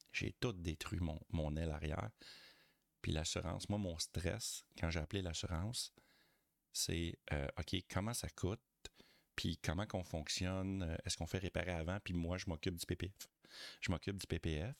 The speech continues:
tu sais. Puis elle, elle m'a dit, « Non, non, euh, on s'occupe, euh, on s'occupe de tout. P P F, on s'occupe de tout ça. On va prendre tout en main. »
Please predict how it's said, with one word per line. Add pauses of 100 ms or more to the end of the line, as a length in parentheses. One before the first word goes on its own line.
tu
sais. (800)
Puis
elle,
elle
m'a
dit, «
Non,
non,
euh, (420)
on
s'occupe,
euh, (160)
on
s'occupe
de
tout. (680)
P
P
F,
on
s'occupe
de
tout
ça.
On
va
prendre (1120)
tout
en
main. »